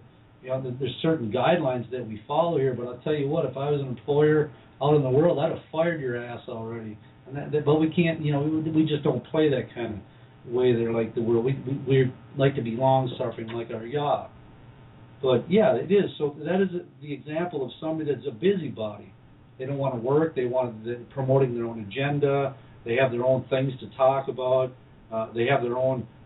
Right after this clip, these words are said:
uh, way of viewing or looking at things, um, and it brings,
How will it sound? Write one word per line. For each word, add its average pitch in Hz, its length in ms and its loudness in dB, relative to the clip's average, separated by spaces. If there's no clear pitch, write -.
uh, 120 220 -8
way 135 320 4
of 135 60 4
viewing 151 380 2
or 113 100 -2
looking 151 380 0
at 151 80 -2
things, 156 440 -2
um, 127 340 0
and 135 180 -2
it 117 240 -4
brings, 151 380 2